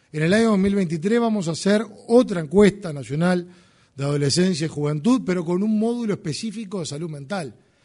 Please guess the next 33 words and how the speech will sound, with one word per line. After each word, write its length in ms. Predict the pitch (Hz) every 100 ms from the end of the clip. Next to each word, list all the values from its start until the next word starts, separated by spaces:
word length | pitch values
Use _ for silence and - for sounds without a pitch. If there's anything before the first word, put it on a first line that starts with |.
| _
Conocer 400 | - 165 151 240
con 140 | 226 214
mayor 260 | 170 214
profundidad, 420 | 208 175 160 170
incluso 500 | 214 156 220 269 277
consecuencias 720 | 190 160 143 139 196 185 180
de, 240 | 131 127 107 _ _ _ _ _ _
del 120 | 147
contexto 420 | 127 139 175 180 151
sanitario, 500 | 135 156 254 220 143
de 60 |
la 100 | 135
pandemia. 560 | 123 160 240 180 120 113 _ _ _ _ _ _ _ _ _
Los 260 | 170 190 -
talleres 920 | 190 - 269 277 180 135 104 - - _ _ _ _ _ _ _ _ _ _ _ _
que 140 | - 143
recién 280 | 147 196 202
hablábamos 560 | 190 208 208 180 156
antes 240 | 175 160 170
de 120 | 147
empezar, 420 | 127 139 196 185
más 140 | 202
de 80 | 220
trescientos 640 | 165 151 - 226 202 139 135
van 140 | 135
a 60 | 131
ser 140 | 135
al 120 | 135
final, 320 | - 135 135 127 -
son 400 | - - 269 262
ámbitos 540 | 262 285 277 202 175 123
de 80 | 139
intercambio, 800 | 123 131 123 233 233 147 113